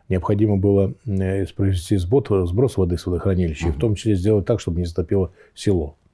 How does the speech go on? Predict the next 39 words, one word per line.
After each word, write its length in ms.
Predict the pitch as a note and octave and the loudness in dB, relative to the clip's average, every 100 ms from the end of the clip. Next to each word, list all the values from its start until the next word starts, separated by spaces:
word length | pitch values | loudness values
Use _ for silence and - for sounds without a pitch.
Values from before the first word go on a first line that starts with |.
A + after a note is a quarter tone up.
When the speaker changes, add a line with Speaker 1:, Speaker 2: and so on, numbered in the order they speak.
| _ _ _ _ _ _ _ | _ _ _ _ _ _ _
Speaker 1:
Вот. 320 | F2 D#2+ - | -4 -4 -2
И 220 | F#2+ F#2 F#2+ | 0 2 2
особенностью 640 | G2+ A#2+ A2 G2+ - F#2+ | 0 2 2 2 0 0
бывало 320 | G2 G2 F#2+ | 4 4 2
то, 180 | B2 D#3 | 2 0
что 160 | - | 0
тогда 220 | F2 G2 F#2 | -2 0 2
было 240 | G2 F#2 | 2 2
сильное 280 | - F#2+ F2+ | 0 0 0
промерзание, 680 | F2+ F#2 G2+ G2+ C#3+ C3+ F2+ | 0 0 2 2 2 2 0
и 20 | |
фактически 460 | D#2+ E2+ A2 G2 - | -2 -4 -4 -4 -10
с 60 | - | -2
полигона 540 | G2+ F#2+ G#2 G#2+ E2+ - - _ | 0 2 2 0 -2 -8 -20 _
вся 200 | - G2+ | -2 0
вода, 440 | G2 F2+ G#2+ G#2 F#2+ E2+ G#2+ | 2 2 2 2 0 -6 -8
э, 80 | E2+ | -8
пришла 640 | - F#2 - G2 G2+ F2+ G#2 | -4 -4 0 2 2 0 -4
вот 260 | F#2+ E2 | -10 -6
непосредственно 580 | F#2+ A#2+ - G2+ - F#2 | -4 -2 0 0 -2 -6
в 40 | - | -2
село. 300 | G2+ F2 D#2 | -2 -2 -4
Это 140 | E2 | -4
была 300 | F#2 F#2+ F2+ - - - - | 0 0 0 -6 -20 -8 -2
очень 240 | G#2 F#2+ | 0 0
серьезная 360 | F2 G2 E2+ F2+ | 2 2 2 -2
ситуация, 440 | - C3 D#3 G#2 | -2 0 0 0
когда 200 | F#2 F#2+ | 0 0
было 200 | E2+ F2+ | 2 2
много 260 | E2+ F2+ D#2+ | 2 0 -2
подтоплений. 680 | D#2+ D#2 F2+ F2+ F2 D2+ D2 - - - _ - | -6 -4 -4 -2 -2 -2 -6 -12 -20 -20 _ -4
Я 320 | F2+ B2 C3+ | 0 2 2
помню, 340 | - A#2+ C3 | 2 2 2
когда 500 | G2+ G2 F2+ A2 A2+ G#2+ | 0 0 2 2 4 2
очень 280 | G2+ G2+ F#2+ | -2 -4 0
сильно 380 | A#2 A#2 A2 F#2+ | 2 4 2 2
коварно 420 | G2+ G2 G2 F#2 | 2 2 2 2
вела 260 | F#2 F2+ | 0 0
себя 360 | D#2+ F2+ F2+ E2 | -2 -2 -2 -2